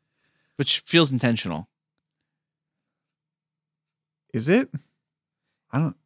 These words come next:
Speaker 1: Well, every decision in animation is, is, like, a choice, right? 'Cause it's like, if the actor did on set and no one caught it, that's one thing. But to, like, go through all the animation steps, I would have to think.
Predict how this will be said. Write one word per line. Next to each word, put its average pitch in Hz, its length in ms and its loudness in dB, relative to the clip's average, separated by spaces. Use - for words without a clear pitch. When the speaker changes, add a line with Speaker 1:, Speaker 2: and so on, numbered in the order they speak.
Speaker 1:
Well, 165 160 -6
every 190 280 0
decision 147 580 0
in 123 260 -6
animation 117 540 -4
is, 104 120 -4
is, 123 220 -8
like, 101 280 -8
a - 60 -8
choice, 107 420 -4
right? 127 140 0
'Cause 143 100 -12
it's 131 100 -8
like, 139 160 -6
if 156 160 -4
the - 140 -20
actor 156 280 4
did 135 220 2
on 131 120 0
set 131 200 0
and 110 80 -4
no 120 100 0
one 117 120 0
caught 110 260 -2
it, 123 100 -6
that's - 200 -8
one 110 160 -4
thing. 139 220 -6
But 127 140 -12
to, 127 100 -6
like, 113 340 -6
go 131 240 2
through 131 420 -2
all 104 180 0
the 117 180 -4
animation 110 600 -4
steps, - 640 -4
I 113 100 0
would 113 200 -4
have 117 180 -6
to 165 80 -4
think. 175 460 -6